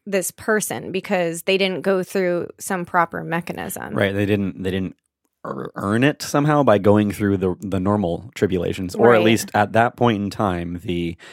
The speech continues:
Speaker 2: the traditions that were accepted as, "These are the obstacles you have to overcome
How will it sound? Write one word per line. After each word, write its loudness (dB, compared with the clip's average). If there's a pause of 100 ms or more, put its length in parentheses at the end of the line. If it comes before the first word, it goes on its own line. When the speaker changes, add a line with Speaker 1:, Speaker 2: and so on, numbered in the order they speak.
(180)
Speaker 2:
the -4
traditions -2 (240)
that -2
were -2
accepted -6
as, -10 (100)
"These 0
are 0
the -8
obstacles -8
you -2
have -4
to -4
overcome -4